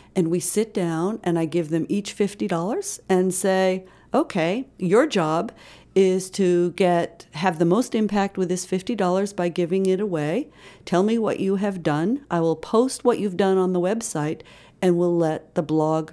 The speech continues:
readers vote on what the best idea is." And while the first year it was okay, uh, the second year was better. The third year they are, they got really competitive, and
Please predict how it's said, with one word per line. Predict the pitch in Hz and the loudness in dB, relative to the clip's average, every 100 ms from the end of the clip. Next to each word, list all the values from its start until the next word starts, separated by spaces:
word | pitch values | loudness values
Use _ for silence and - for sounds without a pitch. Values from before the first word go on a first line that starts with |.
| - | -6
readers | 147 151 151 147 143 | -4 0 -2 -2 -8
vote | 160 139 220 285 - | -10 0 0 0 -4
on | 160 160 151 | -2 -2 0
what | 147 147 - | -2 -6 -6
the | |
best | 156 160 165 - | -6 -4 -8 -6
idea | 175 175 220 254 233 | -6 -6 -6 -8 -6
is." | 156 143 147 - - - - - - | -6 -6 -10 -16 -20 -20 -20 -20 0
And | 214 208 214 220 202 - - - - | 2 4 2 0 -4 -14 -20 -20 0
while | 240 | 4
the | 254 | 4
first | 269 403 480 - | 4 0 0 2
year | 392 339 320 - | 2 4 2 2
it | 269 | 2
was | 220 208 | 2 2
okay, | 185 180 175 175 175 180 185 196 - - - _ - | 0 0 -2 0 0 0 -2 -4 -10 -20 -20 _ -2
uh, | 196 196 190 | 2 2 2
the | 185 | 0
second | 220 - 381 466 | -2 0 0 0
year | 247 233 226 | 0 0 0
was | 202 180 | 0 -2
better. | 156 170 160 160 165 180 | 0 0 2 0 2 0
The | 185 208 | 0 -4
third | - 302 339 381 | -2 0 2 0
year | 262 220 208 | 0 2 2
they | 190 196 185 | 2 0 2
are, | 175 165 165 - | 2 2 -2 0
they | 196 | 0
got | 180 165 - | 2 0 -2
really | 170 170 226 277 277 | -6 0 2 2 0
competitive, | 262 214 190 175 160 156 156 - | -2 0 2 2 2 0 -4 0
and | 190 180 180 180 185 | 2 2 2 2 0